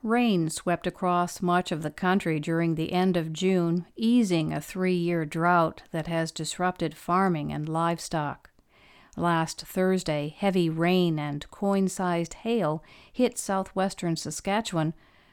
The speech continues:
where the prairies have endured one of their worst dry spells in almost twenty years. The drought has added to the pinch of a depressed economy and reduced exports.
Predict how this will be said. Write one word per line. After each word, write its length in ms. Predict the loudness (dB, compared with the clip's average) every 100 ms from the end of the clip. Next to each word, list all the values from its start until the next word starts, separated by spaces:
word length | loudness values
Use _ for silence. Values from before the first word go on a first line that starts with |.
| _ -2
where 120 | 0
the 80 | 0
prairies 540 | -2 0 2 2 2
have 160 | 0 2
endured 580 | 2 2 0 0 0
one 140 | 2 2
of 140 | 0
their 240 | -2 -2 -2
worst 520 | 0 0 0 -8 -8
dry 280 | -6 -4 -6
spells 540 | -4 0 0 0 -4
in 160 | 0 2
almost 440 | 4 2 -2 -14 -6
twenty 300 | -2 0 -2
years. 680 | 0 2 2 -2 -6 -16 -20 _ _ _ -20 -20 _
The 100 | -2
drought 380 | 2 6 6 4
has 180 | 0 -2
added 480 | 0 2 2 0 -2
to 100 | -6
the 100 | -8
pinch 460 | -6 0 0 0 -4
of 160 | -6
a 40 | -6
depressed 540 | -8 -4 -2 -2 -4
economy 640 | -10 -6 -2 2 2 0 -2
and 400 | -2 -2 -2 -2
reduced 480 | -4 -2 -2 -4 -6
exports. 680 | -4 -4 -6 -6 -6 -8 -14